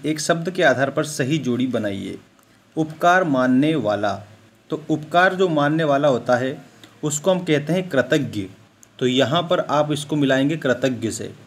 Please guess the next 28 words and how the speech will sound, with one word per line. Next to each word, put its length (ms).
कम 200
खाने 320
वाला, 260
तो 60
जो 120
कम 180
खाने 300
वाला 240
होता 260
है 240
उसको 320
मिताहारी 760
भी 120
बोला 260
जाता 280
है 120
और 260
अल्पाहारी 500
भी 140
बोला 220
जाता 260
है। 120
जो 340
ईश्वर 340
में 300
विश्वास 680
रखता 360
है, 200